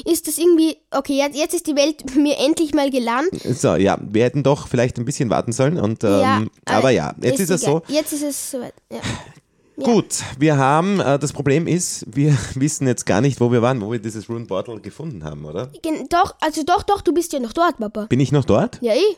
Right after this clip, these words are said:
Speaker 1: Wo, wo, wo sollst du sonst sein?
Speaker 2: Ja, wo soll ich sonst sein? Gute Frage.
Speaker 1: Stimmt.
Speaker 2: Ich
Speaker 1: Wo
Speaker 2: bin
Speaker 1: so-
Speaker 2: nicht dort. Wo
Speaker 1: Wie?
Speaker 2: bin ich?
Speaker 1: Du bist ganz am Anfang.
Speaker 2: Warum? Ich habe auch keine Items.
Speaker 1: Was?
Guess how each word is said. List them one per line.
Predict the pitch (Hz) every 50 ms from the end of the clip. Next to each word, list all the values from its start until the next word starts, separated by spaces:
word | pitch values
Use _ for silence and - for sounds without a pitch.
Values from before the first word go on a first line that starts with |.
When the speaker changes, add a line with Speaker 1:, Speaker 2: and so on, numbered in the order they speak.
| _ _ _
Speaker 1:
Wo, | 220 220 226 220
wo, | 220 240 247 247 220
wo | 233 247
sollst | 240 262 233 214 - -
du | 226
sonst | 226 247 285 403 415 - -
sein? | - 196
Speaker 2:
Ja, | - 90 82 82 80 78
wo | 82 80
soll | 82 85
ich | 80 -
sonst | - 139 196 - - -
sein? | 90 80 78 90 - - - - - - - - -
Gute | - - 85 - -
Frage. | - - 123 180 214 135 85 - 82 - - _
Speaker 1:
Stimmt. | - - - 302 370 - - 247 208 214
Speaker 2:
Ich | 220 208 208
Speaker 1:
Wo | 247
Speaker 2:
bin | 262 - -
Speaker 1:
so- | 95
Speaker 2:
nicht | 92 95 92 117 151 - - -
dort. | 104 95 107 - - - - - _ _ _ _ _ _ _ _ _ _ _ -
Wo | 233 220 - 202
Speaker 1:
Wie? | 202
Speaker 2:
bin | - 110 143 196 151
ich? | 92 95 - - _ _ _ _ _
Speaker 1:
Du | - 240
bist | 226 - -
ganz | 262 262 269 -
am | 277 254
Anfang. | 247 311 370 - - 226 196 220 - _ _
Speaker 2:
Warum? | - 85 76 78 85 85 95 131 160 - _ _ _
Ich | - 95 98
habe | 87 80 85
auch | - -
keine | - 82 78 90 117 123 -
Items. | 71 73 - - 104 127 165 - - - _ _ _ _ _ _ _ _ _ _ _ _ _ _ _ _ _ _ _ _
Speaker 1:
Was? | - 220 294 339 - - - -